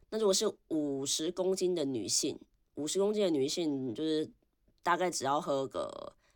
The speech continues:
大概可以喝到这个两罐多，呃，两罐多。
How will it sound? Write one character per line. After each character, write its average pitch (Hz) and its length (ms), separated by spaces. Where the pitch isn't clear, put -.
大 190 140
概 185 120
可 170 200
以 131 120
喝 139 300
到 135 220
这 - 120
个 - 240
两 147 280
罐 196 260
多， 165 340
呃， 160 140
两 139 260
罐 151 240
多。 76 260